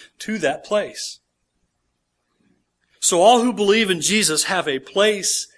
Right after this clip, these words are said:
in the eternal kingdom of God, and that is wonderful news, and that is a precious promise, and one that we can live by if we take great hope in that, and encouragement from that, that we are not left behind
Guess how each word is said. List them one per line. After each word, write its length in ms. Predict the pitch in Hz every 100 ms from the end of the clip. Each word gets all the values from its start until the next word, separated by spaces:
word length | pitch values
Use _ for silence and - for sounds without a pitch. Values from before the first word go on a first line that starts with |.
| _
in 140 | 165 147
the 280 | 156 160 160
eternal 480 | 156 185 214 214
kingdom 540 | - 190 196 156 143 151
of 220 | 143 123
God, 320 | 165 160 117
and 120 | 127 127
that 180 | 180 147
is 240 | 131 - - _
wonderful 580 | 135 170 214 202 - 147
news, 240 | 156 165
and 100 | 147
that 140 | 147 160
is 120 | 139
a 100 | 135
precious 520 | - 185 190 185 160
promise, 580 | - - 170 160 123 - -
and 180 | 160 147
one 180 | 156 240
that 120 | 196
we 140 | 185 196
can 220 | 160 156
live 240 | 202 185
by 240 | 135 120 123
if 80 |
we 80 | 151
take 180 | 151 147
great 300 | - 165 175
hope 360 | - 226 254 -
in 160 | 123
that, 360 | 107 101 - - _ _ _ _ -
and 100 | 147
encouragement 600 | 147 196 196 151 143 -
from 300 | 196 208 196
that, 360 | 117 101 - - _ _ _ _ _ -
that 140 | 160
we 160 | 180 180
are 200 | 214 233
not 280 | 202 190
left 400 | 175 196 196 -
behind 680 | 170 156 180 180 139 123 131